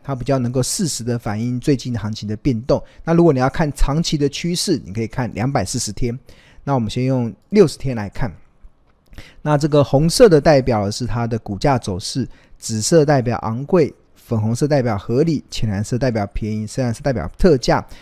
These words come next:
那先前涨到超过昂贵价了，那当然小狗跑太前面了，最近小狗慢慢的回到主人身边，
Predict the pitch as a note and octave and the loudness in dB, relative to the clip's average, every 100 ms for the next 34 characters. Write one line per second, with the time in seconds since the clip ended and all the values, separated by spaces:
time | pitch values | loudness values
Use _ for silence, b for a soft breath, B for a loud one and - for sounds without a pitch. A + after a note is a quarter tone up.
0 | b b C3+ C3 E3+ E3+ D3+ B2+ B2 A#2 | b b -6 -2 0 0 0 0 0 -4
1 | G2+ G#2+ C3 B2 A2+ G#2 - _ - D#3 | -6 -2 2 2 2 0 -4 _ 2 2
2 | D3+ G#2+ A#2 C3 D#3+ B2 D#3 G2 - - | 2 0 0 0 0 2 2 2 -6 -16
3 | - A2 G#2+ B2+ B2 A2+ - C3+ C3 - | -10 -8 -4 0 0 0 0 0 0 0
4 | G2+ C#3 B2+ G#2+ A#2+ B2 F2+ - A#2+ B2 | -2 -2 -2 -4 -2 -4 -6 -6 -6 -4
5 | A#2 G#2+ G#2 G#2+ B2 A#2 A2+ A#2 C3 F3+ | -4 -6 -6 -4 -2 0 -2 -2 4 6
6 | B2 - G2 G2 G#2+ - C#3 C#3 D3 | 4 0 -8 -6 -6 -4 -2 0 0